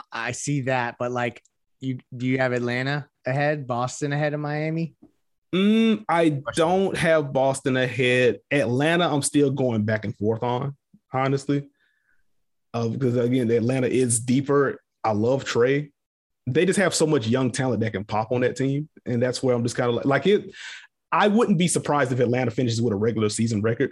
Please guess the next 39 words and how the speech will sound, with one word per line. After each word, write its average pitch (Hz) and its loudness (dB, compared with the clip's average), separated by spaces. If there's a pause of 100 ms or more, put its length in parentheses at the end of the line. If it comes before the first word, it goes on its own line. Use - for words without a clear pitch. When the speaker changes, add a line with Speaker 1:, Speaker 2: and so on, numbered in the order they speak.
(120)
Speaker 2:
better 123 2
regular 120 2
season 127 0
record 131 2
at 123 0
least. 139 -2 (380)
Like, 110 -4
that's 123 -2 (160)
pr-, 117 -6
that 139 -2
probably 123 0
happens, 120 -2
honestly. 139 0 (800)
Um, 123 0
as - -2
far 165 2
as, 131 0
like, 120 0 (680)
what's 143 0
the 123 -4
phrase, 104 -2
title 113 0
equity 123 0
or 113 2
whatever, 127 0 (160)
like, 113 -2
I 123 0
think 131 -4 (140)
the 123 0
Heat 127 -2
still 123 -2
have 113 0
the 110 -4
third 117 -2
best 104 -2
odds 104 -2
for 104 -4
me. 107 -2 (540)
But 110 -2